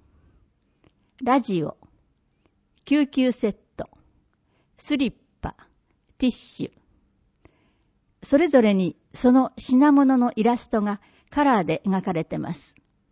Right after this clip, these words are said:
その他に、携帯トイレ、水、非常食、保険証等の写し、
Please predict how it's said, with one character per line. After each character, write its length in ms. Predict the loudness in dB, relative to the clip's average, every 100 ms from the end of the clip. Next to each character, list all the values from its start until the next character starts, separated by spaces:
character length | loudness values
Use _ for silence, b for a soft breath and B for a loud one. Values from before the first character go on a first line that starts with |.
| _ _ _ _ -2
そ 140 | 0
の 140 | 4
他 280 | 2 2 0
に、 180 | -2 -4 _ _ _ _ _ _ _ 4
携 200 | 4 4
帯 220 | 0 -2
ト 180 | -2 -2
イ 80 | -4
レ、 200 | -8 _ _ _ _ _ _ _ _ -2
水、 440 | 0 2 0 -4 _
非 160 | -4 2
常 220 | 4 2
食、 420 | 0 -10 -12 -20 -20 -20 _ _ _ _ _ _ _ _ _ _ _ _
保 140 | -10 0
険 220 | 4 4
証 260 | 4 0
等 220 | 2 0 0
の 140 | -2
写 240 | -4 -6
し、 300 | -10 -10 -18